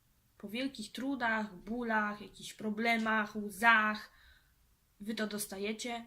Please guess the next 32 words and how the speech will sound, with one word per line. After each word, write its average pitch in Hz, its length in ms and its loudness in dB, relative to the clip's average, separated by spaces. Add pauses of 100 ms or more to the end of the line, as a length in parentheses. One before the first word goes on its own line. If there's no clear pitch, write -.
(120)
wy 208 100 -8
to 190 140 -8
macie, 202 440 -2 (260)
wy 220 160 0
to - 320 -6
osiągnęliście. 190 880 -8 (1500)
I 254 140 -6
kiedy 240 240 2
ja 320 200 6
to 427 160 -2
usłyszałam, 247 1040 4 (320)
bo 220 100 -2
to 262 100 -2
było, 277 180 -2
słuchajcie, 294 460 -2
w 277 40 -6
nawiązaniu 269 540 -2
do 254 280 0
jakby 240 460 -2
życia 240 340 -2
Jezusa, 214 580 -2
że 190 140 -12
On 214 140 -4
się 208 160 -8
narodził, 208 500 -2 (120)
umarł 202 420 -2
i 220 80 -4
zmartwychwstał. 214 720 -6 (480)
I 240 80 -4
że 226 120 2
nasze 302 340 2
życie 277 300 -2